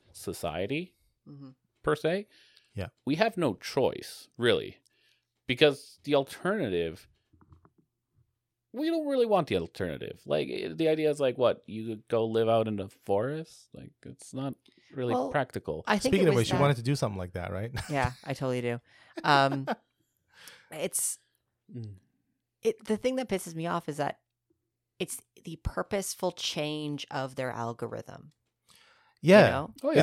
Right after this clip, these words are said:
Speaker 1: yeah.
Speaker 3: very conniving.
Speaker 1: But I
Speaker 2: That's
Speaker 1: mean
Speaker 2: what it
Speaker 3: very,
Speaker 2: is. It's
Speaker 3: yeah.
Speaker 2: underhanded, and I
Speaker 3: Yeah.
Speaker 2: don't like it.
Speaker 1: But I mean, in one
Speaker 2: <laughs>
Speaker 1: way, these companies give you, what, this access and this entertainment for free, right?
Speaker 2: Mm.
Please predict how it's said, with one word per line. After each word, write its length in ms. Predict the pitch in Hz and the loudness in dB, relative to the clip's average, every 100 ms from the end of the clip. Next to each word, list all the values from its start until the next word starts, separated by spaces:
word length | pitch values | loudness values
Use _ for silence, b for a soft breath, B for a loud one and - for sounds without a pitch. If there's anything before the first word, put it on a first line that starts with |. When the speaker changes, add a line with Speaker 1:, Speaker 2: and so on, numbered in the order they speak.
| 98 | 8
Speaker 1:
yeah. 20 | |
Speaker 3:
very 380 | 156 170 185 180 - | 10 10 10 6 2
conniving. 840 | - 139 123 139 110 87 85 98 - - | 0 4 6 6 2 -4 -8 -14 -18 2
Speaker 1:
But 120 | 113 | 6
I 80 | - | 8
Speaker 2:
That's 100 | - | 8
Speaker 1:
mean 20 | |
Speaker 2:
what 80 | 139 | 8
it 60 | 147 | 8
Speaker 3:
very, 180 | 143 123 110 | 6 4 2
Speaker 2:
is. 180 | - - | -2 -2
It's 80 | 127 | 2
Speaker 3:
yeah. 120 | 127 | 4
Speaker 2:
underhanded, 640 | 190 202 175 147 139 143 - | 4 2 0 0 0 -2 -4
and 160 | 147 131 | -4 2
I 40 | |
Speaker 3:
Yeah. 100 | 131 | 2
Speaker 2:
don't 200 | 120 123 | 2 -2
like 220 | 110 104 - | -6 -10 -14
it. 160 | - 160 | -2 4
Speaker 1:
But 80 | |
I 40 | 170 | 6
mean, 160 | 175 - | 4 0
in 140 | 147 | 0
one 180 | 139 180 | 2 0
Speaker 2:
<laughs> 140 | 180 - | 0 -2
Speaker 1:
way, 460 | 117 107 76 67 _ | 0 0 0 -6 _
these 200 | 123 127 | -6 -6
companies 500 | - 120 117 110 110 | -4 -4 -2 -4 -4
give 300 | - 104 98 | -4 -4 -2
you, 180 | 104 101 | -4 -2
what, 340 | 95 90 85 - | -2 -2 -6 -8
this 200 | 82 - | -10 -8
access 580 | 101 113 - - 113 - | -8 -8 -6 -2 -2 -2
and 160 | 98 95 | -6 -6
this 260 | 92 - | -6 -8
entertainment 520 | 87 92 87 98 98 - | -10 -8 -6 -6 -6 -8
for 120 | 87 | -6
free, 220 | - 101 | -2 -2
right? 340 | 71 76 104 - b b b b | -2 -2 -4 -6 b b b b
Speaker 2:
Mm. 60 | b | b